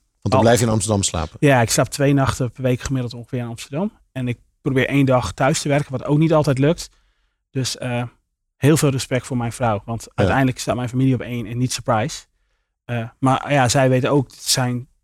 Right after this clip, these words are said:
Speaker 2: twee liefdes. Het is,
Speaker 1: <laughs>
Speaker 2: ja.
Speaker 1: Ze moeten je delen.
Speaker 2: Het is, ja, het is een soort van continu, ja, kijk, als ik moet kiezen, dan, eh, heb ik heel snel gekozen.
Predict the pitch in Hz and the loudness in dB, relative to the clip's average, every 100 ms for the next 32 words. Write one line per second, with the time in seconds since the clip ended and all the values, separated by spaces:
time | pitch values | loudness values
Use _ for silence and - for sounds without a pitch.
0 | _ - 135 120 113 - - - - - | _ -10 -4 -4 -4 -8 -14 -12 -12 -14
1 | - - 131 113 127 - 143 143 113 - | -20 -12 -8 -4 -4 0 2 2 0 -4
2 | - - - - 110 107 101 101 90 76 | -8 -8 -8 -2 0 2 4 4 2 0
3 | 156 151 156 - 185 190 185 196 220 220 | 0 2 2 2 4 4 4 4 4 4
4 | 190 202 214 185 185 170 180 170 170 170 | 4 4 4 6 6 6 4 4 2 2
5 | 156 147 - 214 202 170 165 160 156 135 | 2 0 2 2 4 4 4 4 4 4
6 | 143 151 262 - - 120 160 226 | 4 4 2 -2 0 0 2 0